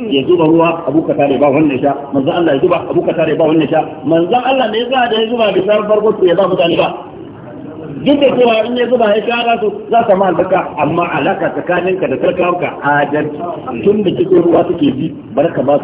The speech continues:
su sha. In cikin ruwan zai kashe, ya fara kashe ka kai. Dan me za ka biya albashi ka talaka? A biya albashi kun kudin zai kare ka, sai kai yalla muka yi tsaya da. Saboda su suna da tsohon, suna da tsohon ajiya za su. Ba haka bane?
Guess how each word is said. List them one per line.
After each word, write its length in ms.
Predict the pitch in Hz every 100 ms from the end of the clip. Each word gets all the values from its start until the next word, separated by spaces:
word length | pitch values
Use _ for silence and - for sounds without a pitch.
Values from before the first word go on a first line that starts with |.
| -
su 60 | -
sha. 120 | 165 151 - -
In 180 | 196 202 202
cikin 240 | 202 208
ruwan 240 | 208 202
zai 160 | 190 175
kashe, 200 | 175 151
ya 80 | 143
fara 260 | 143 190 165
kashe 240 | - 151
ka 100 | 135
kai. 160 | 135 143 - - - - - - - 165 - - - - - - - - - 123
Dan 240 | 135 240 254
me 120 | 233
za 140 | 202 202
ka 100 | 185
biya 220 | 190 185
albashi 340 | 165 185 180
ka 80 | 175
talaka? 260 | 180 156 165 - -
A 160 | 175 170
biya 220 | 165 247
albashi 320 | 202 190 214 185
kun 140 | 202
kudin 240 | 214 220 190
zai 140 | 185
kare 280 | 170 170 151
ka, 120 | 151
sai 160 | 156 165
kai 160 | 151 147 156
yalla 240 | 160 160 160
muka 140 | 151
yi 60 | 127
tsaya 220 | 143 120
da. 100 | 101 - - - - - - -
Saboda 220 | 156 151
su 100 | 202
suna 160 | 202 196
da 100 | 151
tsohon, 360 | - 160 175 156
suna 160 | 208 190
da 80 | 170 147
tsohon 240 | 139 175 175
ajiya 240 | 135 151
za 120 | 127 139
su. 180 | - - - - - -
Ba 80 | 147
haka 160 | 202 202
bane? 240 | 202 208